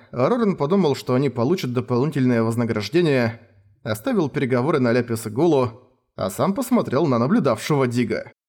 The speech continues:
Сопровождение из четверых авантюристов серебряного,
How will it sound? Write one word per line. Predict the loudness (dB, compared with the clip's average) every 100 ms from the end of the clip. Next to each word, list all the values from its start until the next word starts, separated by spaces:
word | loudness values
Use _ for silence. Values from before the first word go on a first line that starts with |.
| _ _ _ _ _
Сопровождение | -10 -8 -4 -2 -2 0 0 0
из | -2
четверых | -6 -2 -2 0
авантюристов | 0 0 0 -2 -2 -4 -4
серебряного, | -2 -2 0 0 2 0 -2